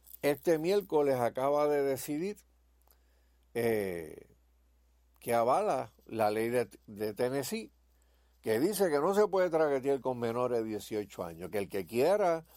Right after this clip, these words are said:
hacer ese tipo de cosas, pues espere a cumplir los dieciocho años. Eh, que, ¿verdad? Que para mucha gente en diferentes estados, dieciocho años, pues es la mayoría de,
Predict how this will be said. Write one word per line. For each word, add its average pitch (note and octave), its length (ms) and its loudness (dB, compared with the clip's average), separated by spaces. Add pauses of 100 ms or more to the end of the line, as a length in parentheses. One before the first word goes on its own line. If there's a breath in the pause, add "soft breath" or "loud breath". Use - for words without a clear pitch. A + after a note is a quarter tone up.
(240 loud breath)
hacer A2 360 0
ese A2+ 180 -4
tipo A#2 240 -4
de B2+ 80 2
cosas, E3+ 340 -2
pues F#2 160 -2
espere F#2+ 360 -2
a G2+ 40 -6
cumplir G#2+ 340 -6
los A2 180 -2
dieciocho G#2+ 680 -6
años. C4 340 -8 (1800 soft breath)
Eh, G#2+ 160 -4
que, G#2 220 0
¿verdad? A2 300 2
Que D3 100 0
para G2 280 0
mucha G#2 500 -2
gente G#2+ 340 -6
en F#2+ 80 -4
diferentes F#2+ 480 -4
estados, C3 380 -2
dieciocho G2 580 -4
años, C3+ 260 -4
pues F2+ 200 -10
es F#2+ 80 -6
la F#2+ 100 -4
mayoría F2+ 560 -6
de, E2+ 140 -12